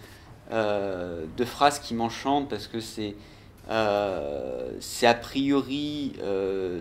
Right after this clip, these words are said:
d'un égoïsme fou, mais en fait d'une générosité, euh, non moins, euh, folle. Et en fait, c'est très vrai. Euh, c'est, euh, c'est d'une manière, d'une autre manière, c'est dire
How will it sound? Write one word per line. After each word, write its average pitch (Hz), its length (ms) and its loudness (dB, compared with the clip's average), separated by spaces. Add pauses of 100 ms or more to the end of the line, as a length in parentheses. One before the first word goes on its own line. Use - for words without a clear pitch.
(160)
d'un 107 260 0
égoïsme 120 500 0
fou, 147 440 -8
mais 120 180 0
en 107 100 2
fait 127 500 -2 (540)
d'une 110 160 -2
générosité, 117 920 4
euh, 104 240 4
non 107 180 -2
moins, 120 540 0
euh, 95 500 -2
folle. 143 520 2 (1200)
Et 117 80 4
en 120 60 4
fait, 170 200 6
c'est - 120 -4
très 139 200 6
vrai. 123 340 2 (260)
Euh, 98 320 0
c'est, 165 720 4
euh, 104 720 2 (720)
c'est - 640 -2
d'une 131 160 6
manière, 135 640 6 (100)
d'une 120 520 2
autre 160 160 4
manière, 143 420 4
c'est - 180 -4
dire 147 360 2